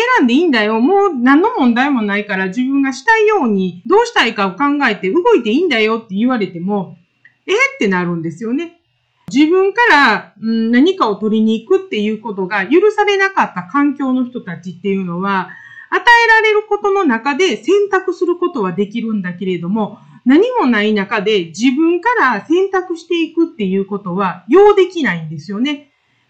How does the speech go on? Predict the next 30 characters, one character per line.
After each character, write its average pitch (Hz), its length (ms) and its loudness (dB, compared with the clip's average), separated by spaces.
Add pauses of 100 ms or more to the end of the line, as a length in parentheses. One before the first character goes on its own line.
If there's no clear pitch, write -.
(100)
困 392 300 4
る 311 140 -2
ん 185 100 -4
で 165 140 -6
す。 - 120 -20 (520)
だ 285 100 0
っ - 60 -6
て 233 100 -2
そ 339 180 0
ん 392 60 4
な 381 120 4
こ 349 120 -6
と 190 120 -4
子 349 160 -2
供 370 200 0
の 330 60 -2
時 320 180 -4
か 165 100 -6
ら 156 100 -8
し - 80 -16
た 415 120 2
こ 330 140 -10
と 190 100 -8
な 160 160 -6
い 151 60 -14
か 147 100 -16
ら。 - 120 -20 (360)
だ 370 120 0
か 254 140 0
ら、 240 340 -2